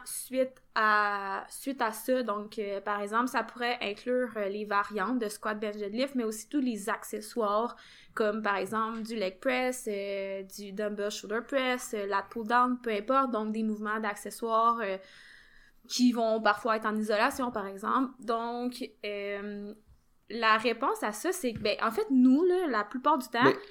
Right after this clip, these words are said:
Speaker 2: avant, je peux peut-être comme donner un exemple, là, juste
Speaker 1: Ouais,
Speaker 2: pour
Speaker 1: ouais,
Speaker 2: que
Speaker 1: vas-y.
Speaker 2: mais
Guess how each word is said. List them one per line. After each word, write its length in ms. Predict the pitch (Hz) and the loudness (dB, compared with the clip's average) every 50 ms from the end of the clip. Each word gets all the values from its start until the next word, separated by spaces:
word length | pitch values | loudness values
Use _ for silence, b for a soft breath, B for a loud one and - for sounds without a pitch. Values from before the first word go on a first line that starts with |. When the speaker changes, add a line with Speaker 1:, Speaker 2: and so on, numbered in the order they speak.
| 82 - - | -4 4 8
Speaker 2:
avant, 320 | 110 120 127 151 156 170 175 - - - _ | 8 8 8 8 6 4 2 -4 -14 -20 _
je 80 | - - _ _ | -20 -20 _ _
peux 140 | 139 117 - | -4 0 4
peut-être 380 | 143 135 143 143 - - _ | 4 4 4 4 -2 -12 _
comme 200 | _ 147 139 139 123 | _ 2 4 6 8
donner 240 | 120 110 113 127 131 | 8 8 8 6 4
un 120 | 127 123 | 2 2
exemple, 480 | 120 110 107 113 120 123 131 127 - 123 | 0 0 2 4 4 4 4 2 2 2
là, 80 | 117 | 2
juste 240 | 113 113 127 131 254 | 4 4 4 4 6
Speaker 1:
Ouais, 60 | 285 - | 6 6
Speaker 2:
pour 160 | - - 277 | 8 8 6
Speaker 1:
ouais, 60 | - | 4
Speaker 2:
que 60 | - - | 4 2
Speaker 1:
vas-y. 260 | 240 226 233 247 254 - - _ | 2 0 -2 -6 -6 -6 -4 _
Speaker 2:
mais 160 | 135 139 135 | 6 6 6